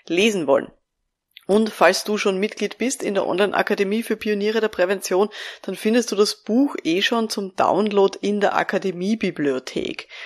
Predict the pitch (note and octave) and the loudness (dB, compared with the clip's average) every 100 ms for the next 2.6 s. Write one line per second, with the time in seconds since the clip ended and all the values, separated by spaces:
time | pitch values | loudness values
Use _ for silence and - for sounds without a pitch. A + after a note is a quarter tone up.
0 | - D#3+ - D3+ D#3+ G3 G3+ F#3 F#3+ F3+ | -10 -6 0 4 4 2 -2 0 4 4
1 | - - - D3+ - - F#3+ F3 - - | 4 -8 -2 -2 -4 -10 -8 -8 -10 -18
2 | - - F#3+ G3 D#3+ - | -16 -6 0 4 4 2